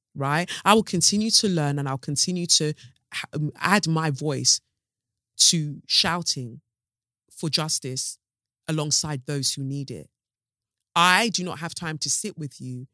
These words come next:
and squabble over petty shit. I don't sit on this podcast to convince you of my views. I merely come on this podcast and share my views. But the thing is,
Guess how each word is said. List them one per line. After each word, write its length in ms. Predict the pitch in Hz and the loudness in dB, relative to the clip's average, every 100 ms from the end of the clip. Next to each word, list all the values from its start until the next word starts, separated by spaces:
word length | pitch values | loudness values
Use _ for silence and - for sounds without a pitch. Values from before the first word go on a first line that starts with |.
| _ - | _ -8
and 120 | 151 | -2
squabble 720 | 123 - - 160 156 131 113 123 _ _ _ | 0 0 0 -6 -6 -8 -8 -14 _ _ _
over 240 | 170 143 123 | -6 -4 -6
petty 440 | - 156 135 - | -10 -10 -8 -2
shit. 580 | 131 - 131 - - - _ _ _ _ _ - | 0 0 -4 -10 -10 -10 _ _ _ _ _ 2
I 160 | 196 | 4
don't 240 | 247 175 - | 4 2 0
sit 320 | - 202 170 | 0 0 -2
on 100 | 160 | -4
this 160 | 147 | -6
podcast 540 | - 160 160 - 131 - | -6 -10 -10 -10 -6 -6
to 80 | - | -6
convince 680 | 147 139 123 156 123 - | -8 -6 -6 -6 -4 -4
you 160 | 147 131 | -6 -8
of 140 | 135 | -8
my 220 | 135 135 127 | -8 -8 -8
views. 400 | 143 143 120 - - | -6 -6 -4 -6 -6
I 80 | 156 | -2
merely 320 | 156 165 196 | 0 0 -4
come 220 | 175 165 151 | -6 -6 -4
on 80 | |
this 120 | 143 - | -4 -6
podcast 520 | - 143 - 139 - | -8 -12 -10 -8 -6
and 100 | 131 | -4
share 380 | - - 143 139 | -2 -2 -4 -4
my 160 | 131 | -6
views. 280 | 131 151 143 | -8 -8 -8
But 160 | - 151 | -6 -8
the 60 | |
thing 240 | - 240 202 | -6 -4 -2
is, 180 | 143 | -4